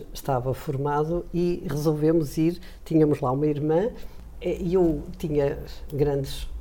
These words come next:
ligações, uma forte ligação com essa minha irmã e, portanto, hum, achei,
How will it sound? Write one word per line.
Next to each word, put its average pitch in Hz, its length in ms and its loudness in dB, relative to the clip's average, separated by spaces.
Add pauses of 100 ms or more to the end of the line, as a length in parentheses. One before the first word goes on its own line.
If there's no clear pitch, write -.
(560)
ligações, 147 640 2
uma 147 180 0
forte 139 320 -4
ligação 135 400 -4
com 135 220 -2
essa 143 260 -4
minha 151 220 -2
irmã 156 340 2 (380)
e, 185 80 2
portanto, 170 720 2
hum, 147 640 0 (920)
achei, 170 580 2